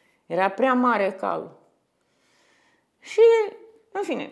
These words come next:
până la urmă am început o tocmeală, ce să facă, să nu-l împuște, că nu știu ce, ce bine. Nu-l împușcăm, vine veterinarul și îngrijește calul,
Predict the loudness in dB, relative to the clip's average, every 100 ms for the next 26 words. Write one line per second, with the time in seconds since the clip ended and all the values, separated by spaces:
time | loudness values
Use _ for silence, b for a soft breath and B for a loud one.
0 | -12 -6 0 0 0 0 0 -2 -2 -4
1 | -2 -2 0 -2 -6 -10 -16 b b b
2 | b b _ b b b b b b b
3 | b _ 0 2 2 2 6 4 4 -4
4 | -2 -2 2 0 0 -4 -4 -4 -4 -4
5 | -6 -4 -4 -4 -4 -4 -4 -6 -12 -14
6 | -6 -4 -4 -4 -4 -2 -4 -4 -10 -20
7 | _ _ _ -8 -4 -2 -2 -4 -6 -8
8 | -4 -4 -2 -4 -4 -2 0 -2 -4 -10
9 | -20 _ _ _ _ _ _ _ _ _
10 | b b b 0 2 2 0 0 2 2
11 | 2 -2 -6 -2 -2 -2 -4 -4 -6 -6
12 | -4 -4 -4 -8 -12